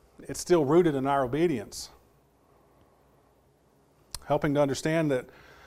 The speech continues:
this is what we do. In Matthew, uh, chapter nine, verse thirteen, Jesus says, "I require that you show mercy and not sacrifice." You know, the Pharisees and,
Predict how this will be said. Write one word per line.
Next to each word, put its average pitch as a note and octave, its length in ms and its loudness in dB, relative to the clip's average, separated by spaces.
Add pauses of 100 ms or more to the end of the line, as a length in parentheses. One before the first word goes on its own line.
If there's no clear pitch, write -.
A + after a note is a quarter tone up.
(140)
this F3 160 2
is D3+ 120 0
what D#3 160 4
we D3+ 100 0
do. E3 320 8
In C3 160 4
Matthew, D3 540 2 (340)
uh, B2+ 200 -6
chapter E3 300 4
nine, D#3+ 240 2
verse D3 240 0
thirteen, E3 600 0 (840)
Jesus D#3 240 0
says, D#3+ 260 2 (760)
"I - 240 2
require F#3+ 360 8
that E3+ 160 0
you F3 80 -2
show E3 200 2
mercy F3 380 2
and C#3 60 0
not C#3+ 160 0
sacrifice." C3+ 880 -2 (2250)
You C3+ 100 -10
know, B2+ 240 -4 (720)
the B2 60 -10
Pharisees D#3+ 640 2
and, A#2 180 -4